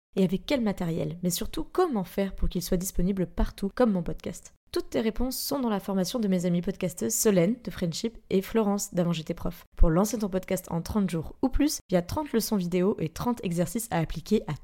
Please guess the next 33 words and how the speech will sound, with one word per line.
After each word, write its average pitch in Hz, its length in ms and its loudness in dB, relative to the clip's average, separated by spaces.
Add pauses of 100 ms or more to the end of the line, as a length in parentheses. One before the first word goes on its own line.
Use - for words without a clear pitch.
ton 196 260 2
idée. 147 200 -2 (640)
Et 247 40 0
pour 214 160 0
ne 185 80 2
pas 240 120 0
le 226 120 4
faire 196 300 -2
en 220 80 -2
solitaire, 233 600 -2
leur 202 220 2
accompagnement 214 520 0
Podcastons - 540 4
Ensemble 220 380 0
te 190 100 -2
permettra 180 440 0
d'échanger 190 420 0
chaque - 260 -6
mois 151 200 -4
en 190 80 0
visio 202 380 0
avec 185 280 0
d'autres 226 260 0
podcasteurs 208 500 -4
comme 170 220 -2
toi - 220 -4 (320)
pour 302 180 -4
t'entraider 196 600 -4
et 175 80 -4
te 170 120 -8
motiver. 165 480 -8 (220)
Et 190 80 -2
crois-moi, 190 460 -4